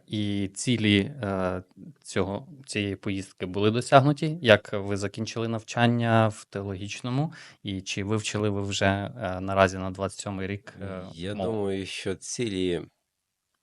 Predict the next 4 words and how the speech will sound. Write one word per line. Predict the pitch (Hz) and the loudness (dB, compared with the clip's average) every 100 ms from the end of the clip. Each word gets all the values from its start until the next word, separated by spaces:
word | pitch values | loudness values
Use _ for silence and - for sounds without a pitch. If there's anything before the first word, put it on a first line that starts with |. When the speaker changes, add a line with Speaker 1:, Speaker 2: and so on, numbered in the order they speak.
| 101 | -20
Speaker 2:
м, | 101 85 | -18 -12
так, | - 82 - | -8 -8 -10
досягнуті, | - 95 - 90 101 92 - 95 90 85 76 _ _ | -12 -8 -4 -4 -4 -6 -8 -8 -6 -6 -8 _ _
але | 90 90 98 98 92 | -14 -10 -8 -6 -8